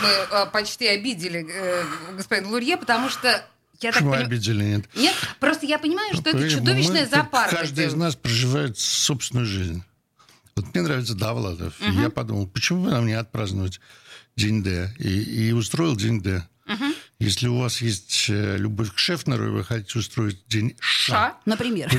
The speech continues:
Speaker 2: делайте это. По-,
Speaker 1: <laughs>
Speaker 2: никто вам не препятствует.
Speaker 1: Слушайте, вообще, на самом деле, с одной стороны,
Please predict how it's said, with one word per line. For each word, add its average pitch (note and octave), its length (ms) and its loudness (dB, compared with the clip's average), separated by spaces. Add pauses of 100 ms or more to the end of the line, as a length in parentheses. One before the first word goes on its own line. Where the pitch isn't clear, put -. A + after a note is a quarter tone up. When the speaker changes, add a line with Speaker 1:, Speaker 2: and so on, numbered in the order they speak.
Speaker 2:
делайте C#3+ 460 0
это. G2+ 380 0 (360)
По-, - 60 2
Speaker 1:
<laughs> A#2+ 220 2
Speaker 2:
никто A#2 300 0
вам C#3 220 2
не A#2+ 60 0
препятствует. A2+ 640 -2 (280)
Speaker 1:
Слушайте, G3+ 400 -6
вообще, B3 280 2
на B3 120 2
самом A#3 280 0
деле, A3 420 0 (460)
с - 100 -8
одной A3 220 -2
стороны, A3 240 -2